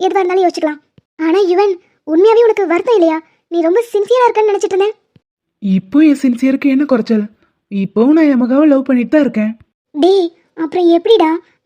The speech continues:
Speaker 1: லவ் பண்ற பொண்ணு கையில வேற ஒருத்தன் ரிங் போடும்போது பார்த்துட்டு நிப்பேன்?
Speaker 2: நான் எதுக்கு பார்த்துட்டு நிக்க போறேன்? இங்க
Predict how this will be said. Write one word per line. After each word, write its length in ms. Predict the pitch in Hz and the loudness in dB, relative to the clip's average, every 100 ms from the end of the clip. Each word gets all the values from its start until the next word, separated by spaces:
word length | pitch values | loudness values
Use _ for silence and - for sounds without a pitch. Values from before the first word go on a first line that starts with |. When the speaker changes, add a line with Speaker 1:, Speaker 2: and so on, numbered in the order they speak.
| 330 | -4
Speaker 1:
லவ் 220 | 320 349 | -2 -2
பண்ற 200 | 466 427 427 427 | 0 0 -2 -4
பொண்ணு 160 | 370 392 | -6 -2
கையில 180 | 403 403 403 - _ - | 0 0 -2 -6 _ -8
வேற 140 | 311 349 440 | -6 0 0
ஒருத்தன் 320 | 427 403 392 | 0 -2 -2
ரிங் 160 | 370 392 | -2 0
போடும்போது 360 | 403 381 381 403 - _ _ | 0 0 0 -2 -6 _ _
பார்த்துட்டு 320 | 359 440 494 | -4 -2 0
நிப்பேன்? 240 | 392 370 415 - _ _ 208 | 0 0 -2 -6 _ _ -4
Speaker 2:
நான் 260 | 196 226 381 | -2 -2 0
எதுக்கு 180 | 311 320 | 0 0
பார்த்துட்டு 320 | 285 262 220 | 0 -2 -2
நிக்க 120 | 226 226 | -2 0
போறேன்? 280 | 220 208 208 - _ _ _ | -2 -2 -6 -10 _ _ _
இங்க 200 | 214 | -2